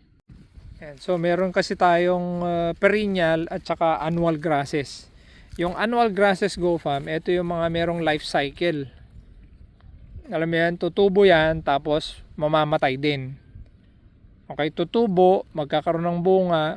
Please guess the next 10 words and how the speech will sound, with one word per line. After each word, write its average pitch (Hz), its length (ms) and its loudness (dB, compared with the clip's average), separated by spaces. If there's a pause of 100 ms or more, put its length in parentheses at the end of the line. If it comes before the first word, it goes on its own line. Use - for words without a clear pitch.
or 147 160 -2
buto, 160 560 0 (180)
tapos 147 320 0
mamamatay 139 560 0
sabay-sabay. 131 720 -4 (680)
Ito 220 320 2
mga 220 400 6
ganito, 165 720 2 (300)
ito 185 100 -2
mga 165 340 0